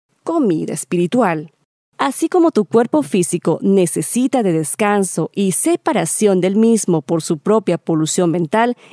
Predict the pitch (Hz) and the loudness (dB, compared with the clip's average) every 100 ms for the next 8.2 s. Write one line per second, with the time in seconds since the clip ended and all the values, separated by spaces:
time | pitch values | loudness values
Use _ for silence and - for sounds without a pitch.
0 | - 269 349 - 320 202 180 151 160 165 | -2 2 2 2 0 2 2 2 0 2
1 | 170 233 - 294 311 302 277 175 175 185 | 2 2 0 -2 0 0 -2 -4 -2 -2
2 | 165 - 220 208 - 160 - _ - - | -4 2 2 2 -2 -6 -8 _ -20 -20
3 | - 208 175 170 226 226 214 - 170 175 | -2 2 2 2 4 4 4 0 0 2
4 | 196 202 247 233 220 226 - - 220 240 | 4 4 2 2 0 -2 -8 0 4 6
5 | 220 208 - 269 294 339 311 214 - 160 | 6 2 -2 -2 0 2 2 0 0 -2
6 | - 208 226 233 294 294 294 185 175 170 | 0 2 2 2 -2 -2 -2 0 0 0
7 | - 165 160 196 262 285 277 254 214 170 | -2 -2 0 0 2 2 2 2 2 0
8 | 160 | -2